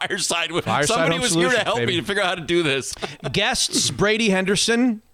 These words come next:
Speaker 2: who, who, as at the time that you and I are talking, I haven't spoken to him yet. It'll probably be three hours before I can
Speaker 1: Right.
Speaker 2: talk to him.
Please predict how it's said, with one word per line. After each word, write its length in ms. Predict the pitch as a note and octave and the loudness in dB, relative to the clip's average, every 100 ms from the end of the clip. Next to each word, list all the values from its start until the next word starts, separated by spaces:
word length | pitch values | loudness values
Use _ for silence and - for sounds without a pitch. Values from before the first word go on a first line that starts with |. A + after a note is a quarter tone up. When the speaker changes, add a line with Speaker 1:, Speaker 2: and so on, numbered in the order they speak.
| _ | _
Speaker 2:
who, 240 | C#3 D#3 E3 - | 0 0 0 -10
who, 300 | - E3 E3 E3+ | -2 2 2 0
as 220 | D#3+ C#3 | -2 -2
at 80 | C3+ | -4
the 80 | |
time 340 | C#3 E3+ F3 E3+ | -2 0 2 2
that 120 | D#3 | 0
you 140 | D#3+ E3 | 2 2
and 80 | |
I 120 | D#3 F3 | 2 2
are 80 | D3+ | 0
talking, 400 | C#3 B2+ C#3 C3 | 0 0 0 -2
I 60 | D3 | 0
haven't 160 | C#3 | -2
spoken 360 | A#2+ D3 D3+ B2+ | -2 0 2 2
to 80 | A2+ | 2
him 60 | A2 | 2
yet. 60 | |
It'll 100 | A#2+ | 2
probably 220 | C#3+ C3 | 0 0
be 80 | A#2 | -2
three 300 | A2 - C#3 | -4 -2 0
hours 300 | C3 C#3 A2 | 2 0 -2
before 260 | G2+ - G#2+ | -4 -4 -2
I 20 | |
can 60 | E2+ | 0
Speaker 1:
Right. 60 | |
Speaker 2:
talk 160 | E2+ F#2+ | -2 -4
to 80 | F#2 | -6
him. 260 | A#2+ E2 | -6 -6